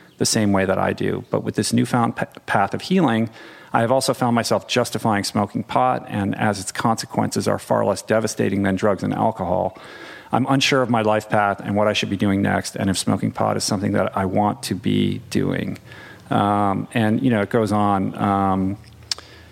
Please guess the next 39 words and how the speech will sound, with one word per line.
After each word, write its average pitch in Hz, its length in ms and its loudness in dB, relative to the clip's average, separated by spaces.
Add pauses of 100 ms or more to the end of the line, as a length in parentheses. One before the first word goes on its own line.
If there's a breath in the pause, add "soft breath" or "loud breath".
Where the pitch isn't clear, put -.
(180 loud breath)
and 107 380 0
interestingly, 107 960 2
in 104 120 2
the 101 80 2
next - 240 -2
paragraph, 104 340 0
she - 140 -6
says, 107 200 -2
"Every 113 180 0
time 110 260 2
I 104 240 0
start 104 240 0
a 110 40 4
workout 127 420 2
plan, 110 260 2
it 101 60 -4
sizzles 107 420 2
out 98 120 4
within 98 300 0
weeks. 104 340 0
I 104 60 -2
know 101 160 4
I'm 98 100 0
capable 98 380 -2
of 98 100 -6
greatness 101 400 -2
just - 220 -2
like 107 160 -2
everyone 104 340 0
else 117 220 -2
is. 117 160 0
How 113 140 0
can 117 120 -2
I 107 60 0
find 101 300 -2
that 101 120 0
inside 104 480 0
of 95 120 -4
me? 101 260 -2